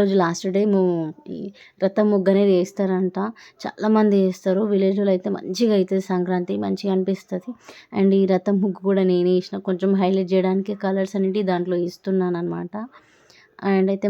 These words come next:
మా గల్లీ వాళ్ళు కూడా అసలు ఎట్లా అంటే ఒక్కొక్కరి కళాఖండం అంటే పెయింటర్స్ అందరు బయటపడ్డారనమాట. చాలా మంచిగా కలర్ఫుల్గా అనిపించింది మా గల్లీ కూడా.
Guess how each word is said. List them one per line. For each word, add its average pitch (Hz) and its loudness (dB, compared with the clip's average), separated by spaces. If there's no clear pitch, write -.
మా 196 2
గల్లీ 185 2
వాళ్ళు 233 4
కూడా 226 0
అసలు 196 2
ఎట్లా 233 -2
అంటే 220 -2
ఒక్కొక్కరి 233 2
కళాఖండం 214 4
అంటే 196 0
పెయింటర్స్ 208 4
అందరు 196 4
బయటపడ్డారనమాట. 180 0
చాలా - 0
మంచిగా 233 4
కలర్ఫుల్గా 196 2
అనిపించింది 180 0
మా 180 4
గల్లీ 175 2
కూడా. 185 -2